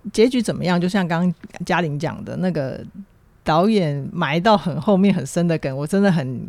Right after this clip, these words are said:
鼓励大家就是自己去看。但总之呢，意思就是，呃，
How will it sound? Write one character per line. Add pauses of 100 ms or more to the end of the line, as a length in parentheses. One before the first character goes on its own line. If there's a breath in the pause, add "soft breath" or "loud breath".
鼓
励
大
家
就
是
自
己
去
看。 (100)
但 (320 loud breath)
总
之
呢， (140)
意
思
就
是，
呃，